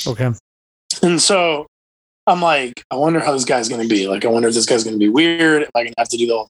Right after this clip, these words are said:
Speaker 2: talking like I
Speaker 1: Mm-hmm.
Speaker 2: usually do? Like, how's it gonna go? Blah, blah."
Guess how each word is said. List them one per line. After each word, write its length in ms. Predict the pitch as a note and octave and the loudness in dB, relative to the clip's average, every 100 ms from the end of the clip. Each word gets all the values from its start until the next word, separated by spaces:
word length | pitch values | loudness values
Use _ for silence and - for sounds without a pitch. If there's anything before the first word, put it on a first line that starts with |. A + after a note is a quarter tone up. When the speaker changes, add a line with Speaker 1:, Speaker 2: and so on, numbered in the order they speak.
| - | -2
Speaker 2:
talking 540 | D#3 D3+ D3+ C#3+ C#3+ - | 2 2 0 -4 -6 -8
like 160 | B2 D3+ | -4 0
I 40 | |
Speaker 1:
Mm-hmm. 80 | C3 | 2
Speaker 2:
usually 280 | D3+ C#3+ C#3 | 2 0 0
do? 440 | C#3 C3+ C3+ C3 A#2 | 2 2 2 0 -8
Like, 140 | B2 _ _ _ _ _ - | -14 _ _ _ _ _ -6
how's 160 | - C#3 | -2 0
it 40 | B2 | -2
gonna 120 | G#2+ | 0
go? 300 | C3+ C3 B2 | 2 2 0
Blah, 220 | A#2+ G2+ | 0 0
blah." 300 | B2 A#2 A2 | 0 0 -4